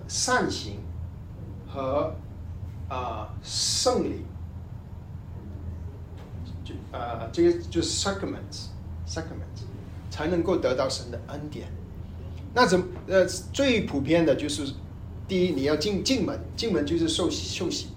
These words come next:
之后呢，就要去望弥撒，或者是我们说的圣餐。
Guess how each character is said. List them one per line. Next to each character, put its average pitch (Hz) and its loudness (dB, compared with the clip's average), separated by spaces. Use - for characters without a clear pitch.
之 - 0
后 262 12
呢， 160 2
就 180 0
要 185 6
去 - 0
望 190 2
弥 135 -6
撒， 170 -2
或 180 2
者 147 0
是 151 -2
我 131 0
们 120 -4
说 151 2
的 131 2
圣 208 4
餐。 147 -4